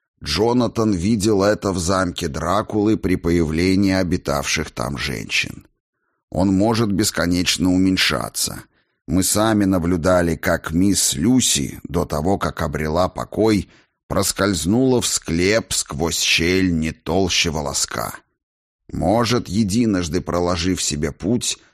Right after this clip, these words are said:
проникать куда угодно — и свободно выходить откуда угодно, даже если это запертые на замок помещения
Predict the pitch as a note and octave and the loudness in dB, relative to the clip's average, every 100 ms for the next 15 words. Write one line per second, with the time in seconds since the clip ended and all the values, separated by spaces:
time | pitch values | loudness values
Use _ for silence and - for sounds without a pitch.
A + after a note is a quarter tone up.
0 | _ - F#2 F#2+ E2+ C2 D2 - - F2+ | _ -4 0 2 0 -4 -6 -4 -4 0
1 | E2 F2 E2+ A#2 G#2+ C2+ C2 - _ _ | 0 0 0 2 2 -2 -8 -10 _ _
2 | _ - F#2 G#2+ F#2 F#2 E2+ G#2+ G2+ A2+ | _ -2 0 0 0 0 2 2 2 0
3 | G2 F#2+ F2+ D2+ F2+ F2 D2 - - E2+ | 0 -2 -4 -2 -2 -2 -6 -8 -4 -2
4 | C#2+ D#2 C#2 D#2 F2 C#2+ D2 C#2 B1+ E2+ | -2 -4 -2 0 0 0 -4 -4 -2 -2
5 | E2+ D#2 D2+ D#2+ D2+ - D#2 D2+ D2+ B1+ | -2 -2 -2 -2 -2 -2 -4 -4 -6 -2
6 | D2 D#2 C#2 - D2 D2+ D2+ E2+ C#2+ D2+ | -4 -4 -6 -4 -2 -2 -4 -4 -4 -2
7 | F#2+ - - D2+ - - E2 G2 F#2 E2+ | -2 -4 -6 -4 -2 0 0 2 2 0
8 | D#2 | -2